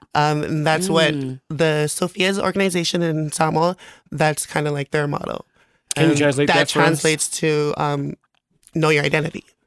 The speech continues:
Speaker 3: Mm.
Speaker 2: Mm.
Speaker 1: It's basically what it is, you know, and, like, just knowing that you are Samoan
Speaker 3: Mm-hmm.
Speaker 1: and a Fa'afafine at that, like, it, you know, you're able to, to stand out among the rest.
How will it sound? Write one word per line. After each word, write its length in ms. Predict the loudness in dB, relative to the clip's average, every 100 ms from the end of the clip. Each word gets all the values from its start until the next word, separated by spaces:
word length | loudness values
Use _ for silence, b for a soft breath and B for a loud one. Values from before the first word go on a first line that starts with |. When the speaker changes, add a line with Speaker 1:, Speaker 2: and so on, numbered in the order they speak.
| _
Speaker 3:
Mm. 600 | 0 2 2 2 0 2
Speaker 2:
Mm. 640 | 0 0 -4 -6 -10 -14 -20 _
Speaker 1:
It's 100 | -10
basically 380 | -8 -8 -6 -4
what 140 | -4
it 100 | -6 -10
is, 80 | -8
you 100 | -4
know, 120 | -2
and, 200 | -2 -2
like, 240 | -2 -4 _ -10
just 200 | -6 -4
knowing 300 | 0 0 0
that 180 | -2 -4
you 340 | -6 -4 -2 0
are 260 | 0 0
Samoan 560 | 0 0 0 0 -2 -6 b b -10
Speaker 3:
Mm-hmm. 320 | -8 -6 -2
Speaker 1:
and 300 | 2 2 0
a 120 | -2
Fa'afafine 580 | -2 -2 0 -2 -2 -4
at 200 | -2 -4
that, 320 | -4 -2 -2 -4
like, 160 | -12 -10
it, 140 | -12 -12 _ _ _ _ _ _
you 100 | -6
know, 80 | -4
you're 340 | -4 -6 -2 -2
able 380 | 0 0 0
to, 240 | -2 -4 -6 -10 _ _
to 100 | -10
stand 280 | -2 0 2
out 220 | 2 2
among 260 | 0 -2 -2
the 80 | -4
rest. 380 | -6 -6 -10